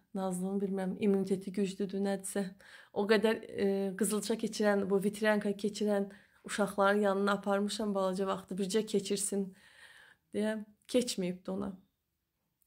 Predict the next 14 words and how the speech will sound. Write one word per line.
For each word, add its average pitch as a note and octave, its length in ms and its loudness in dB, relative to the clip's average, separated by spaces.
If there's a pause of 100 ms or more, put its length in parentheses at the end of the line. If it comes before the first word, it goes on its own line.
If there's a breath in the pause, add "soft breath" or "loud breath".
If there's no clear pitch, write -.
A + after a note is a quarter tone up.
İndi G#3 300 -2
bu A#3 100 2
dəfə G#3+ 300 4
də G3+ 100 4 (140)
Banuda G3+ 420 4
oldu, G3+ 280 0
yenə G#3+ 280 0
də G3 120 -2
Nazlıya F#3+ 440 -4
keçmədi. F#3+ 440 -12 (2500 loud breath)
Belə C#4 180 8
uzun B3+ 260 2
şamlar B3 500 4
qoyuram A#3 360 4